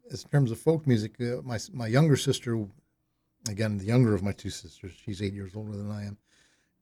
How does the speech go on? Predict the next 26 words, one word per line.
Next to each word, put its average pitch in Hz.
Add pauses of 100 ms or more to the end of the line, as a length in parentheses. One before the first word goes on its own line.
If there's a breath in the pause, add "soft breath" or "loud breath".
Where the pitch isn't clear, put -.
she 160
got 151 (160)
involved, 123
uh, 117
she 151
got, 147 (180)
uh, 117
in 123
the 113
folk 156
music 120
boom 110
of 107
the 101 (360)
late 117
fifties 107
and 117
early 107
sixties. 117
She -
became 123
a 110
fan 113
of 101
the 107
Limelighters 107